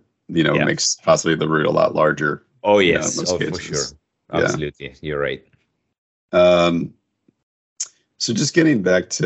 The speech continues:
Speaker 1: intermittency, which is what I seemingly talk about, I think, every hour, <laughs> every day at this point. Um, I mean, again, that's sort of the rhetoric, right? That there's, um, you know, E V charging infrastructure out there, and there's energy storage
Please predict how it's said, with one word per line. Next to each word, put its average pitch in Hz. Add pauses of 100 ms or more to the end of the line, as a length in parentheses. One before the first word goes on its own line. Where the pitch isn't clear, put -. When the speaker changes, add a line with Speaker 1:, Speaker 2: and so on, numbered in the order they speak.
(140)
Speaker 1:
intermittency, 82
which 78
is 78
what 82
I 78 (120)
seemingly 82
talk 78
about, 82
I 82
think, 80
every 80
hour, 80 (180)
<laughs> -
every 110
day - (680)
at 90
this 101
point. 90
Um, 90
I 98
mean, 101
again, 92
that's 87
sort 92
of 87
the 82
rhetoric, 82
right? 82
That 82
there's, 82 (100)
um, 80 (320)
you 87
know, 85
E 87
V 85
charging 82
infrastructure 80
out 80
there, 80
and 78
there's 82
energy 80
storage 80